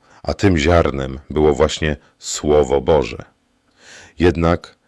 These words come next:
wraz z nim wyrosły ciernie i zagłuszyły je.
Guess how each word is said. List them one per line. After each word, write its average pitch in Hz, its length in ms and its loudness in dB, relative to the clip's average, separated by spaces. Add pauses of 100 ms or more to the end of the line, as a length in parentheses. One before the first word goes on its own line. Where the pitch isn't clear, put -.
(140)
wraz 85 380 0
z 90 200 -6
nim 101 260 2
wyrosły 80 460 0
ciernie 71 600 0 (640)
i 82 100 -6
zagłuszyły 73 840 -2
je. - 200 -16